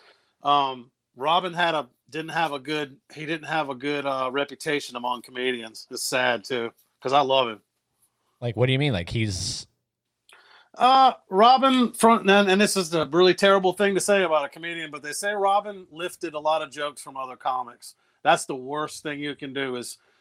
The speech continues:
Speaker 1: is steal a joke or do a joke. Li-, some comics are kinda cryptic, and what they'll do is they'll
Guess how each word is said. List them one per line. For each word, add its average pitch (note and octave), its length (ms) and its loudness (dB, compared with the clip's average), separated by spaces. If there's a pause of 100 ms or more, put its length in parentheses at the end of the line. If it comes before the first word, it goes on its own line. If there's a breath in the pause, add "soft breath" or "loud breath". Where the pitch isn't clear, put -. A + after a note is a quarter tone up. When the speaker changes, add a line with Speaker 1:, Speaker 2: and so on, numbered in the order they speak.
Speaker 1:
is A#2+ 200 -6
steal F3 340 2
a D#3+ 80 0
joke D#3 420 2
or C3+ 160 -4
do D3+ 260 -6
a C#3+ 40 -6
joke. C#3+ 420 -6
Li-, C3+ 220 -4 (340 soft breath)
some G#3 300 2
comics F3+ 420 0
are D#3 80 -8
kinda C#3+ 460 -6
cryptic, E3+ 420 -6
and C#3 140 -10
what D3 140 -6
they'll D#3 100 -6
do D3 200 -2
is C3+ 120 -6
they'll C3+ 340 -6